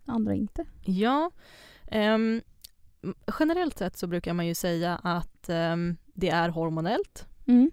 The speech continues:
Speaker 2: Ehm, och man kan, kan säga att det är genetiskt också, men då är det oftast att, ehm, genet-, det finns genetiskt liksom att huden producerar för mycket talg, alltså att man påverkar hormonerna oftast. Så att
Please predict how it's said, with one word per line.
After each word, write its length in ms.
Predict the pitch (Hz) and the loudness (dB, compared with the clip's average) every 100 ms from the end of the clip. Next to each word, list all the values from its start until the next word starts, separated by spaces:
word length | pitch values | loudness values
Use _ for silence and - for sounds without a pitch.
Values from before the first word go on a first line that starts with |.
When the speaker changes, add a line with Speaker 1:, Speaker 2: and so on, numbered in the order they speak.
| - | 2
Speaker 2:
Ehm, 840 | 208 196 190 185 190 185 185 190 208 _ _ - | -2 0 0 0 0 0 0 -4 -8 _ _ -4
och 380 | 196 - - 175 | -4 -4 -6 -2
man 240 | 196 202 | 0 0
kan, 220 | 185 214 | -2 -2
kan 280 | - - 220 | -4 -2 -2
säga 220 | - 226 | 2 0
att 80 | 247 | 0
det 60 | 254 | -2
är 60 | 190 | 0
genetiskt 540 | 170 170 - 170 - | 0 -2 -4 -8 -8
också, 380 | 160 - 185 202 | -10 -4 -2 0
men 140 | 185 | 0
då 80 | 185 | 0
är 100 | 202 | 0
det 60 | 196 | 0
oftast 380 | - 175 165 | -2 -6 -4
att, 280 | 175 - - - - - - - - | -6 -6 -12 -20 -20 -20 -20 -20 -8
ehm, 600 | 170 165 170 165 165 170 _ _ - | -6 -2 -2 -2 -4 -6 _ _ -6
genet-, 520 | 175 185 190 190 - | 0 2 2 0 -4
det 200 | - 180 | -6 -4
finns 320 | - 196 185 | -2 -2 0
genetiskt 640 | 180 175 202 190 190 170 - | 0 0 0 0 -4 -6 -6
liksom 300 | - - 160 | -8 -6 -4
att 280 | 160 - - | -6 -8 -10
huden 400 | 175 170 165 160 | -4 -4 -2 -4
producerar 460 | 180 165 202 175 165 | -2 -2 0 0 -2
för 100 | 170 | -4
mycket 200 | 165 - | -6 -4
talg, 460 | 202 - - 175 - | -4 -2 -4 -6 -6
alltså 180 | - | -8
att 40 | 170 | -6
man 140 | 165 | -6
påverkar 480 | - 170 170 165 160 | -4 -4 -2 -4 -4
hormonerna 580 | 160 180 202 180 92 - | -4 0 0 -2 -6 -10
oftast. 380 | 170 - - - | -10 -10 -8 -6
Så 80 | |
att 160 | 190 | -6